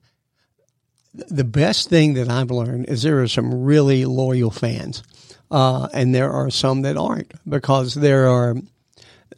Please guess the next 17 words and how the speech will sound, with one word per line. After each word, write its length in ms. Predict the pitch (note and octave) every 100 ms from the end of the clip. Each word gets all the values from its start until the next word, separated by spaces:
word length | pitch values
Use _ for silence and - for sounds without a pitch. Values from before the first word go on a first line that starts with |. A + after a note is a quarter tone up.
| -
I 40 |
mean, 220 | C3 C#3
they've 140 | C#3 F3
got 160 | -
forty-three 480 | - E3+ E3 D3+ D#3+
thousand 340 | D3 D3+ C#3 B2+
students 440 | - E3 D3+ -
and 80 | C3
they 80 | C3+
can't 260 | C#3 C#3
fill 140 | C3+ C3
up 140 | A#2+
a 20 |
ten 200 | - B2+
thousand 240 | B2 A#2+ A#2
seat 180 | -
stadium. 400 | - A#2+ - -